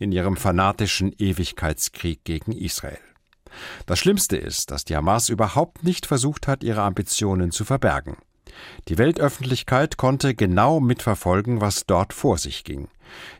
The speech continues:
Die internationale Gemeinschaft hätte die Hamas längst von der Macht in Gaza vertreiben sollen. Für den in Österreich erscheinenden Standard fehlt Israel ein politischer Plan.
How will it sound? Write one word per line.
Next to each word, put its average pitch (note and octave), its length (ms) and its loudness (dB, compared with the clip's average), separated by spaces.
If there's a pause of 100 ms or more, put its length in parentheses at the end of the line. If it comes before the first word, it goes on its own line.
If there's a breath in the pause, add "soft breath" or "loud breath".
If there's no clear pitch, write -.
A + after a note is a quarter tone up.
(120 loud breath)
Die - 120 0
internationale D3+ 600 4
Gemeinschaft A2 640 4
hätte A#2+ 220 2
die G#2+ 120 4
Hamas G#2 400 2
längst B2 540 2
von A2 200 0
der A2 120 2
Macht F#2+ 420 0
in F#2+ 180 0
Gaza D#2 520 2
vertreiben - 560 -2
sollen. - 320 -10 (1160)
Für C#3+ 120 4
den F3 160 8
in D#3 140 6
Österreich D3 440 4
erscheinenden B2 680 4
Standard B2 760 2
fehlt C3+ 420 0
Israel C3+ 640 2
ein G#2+ 320 0
politischer F#2 600 -2
Plan. C2+ 360 -6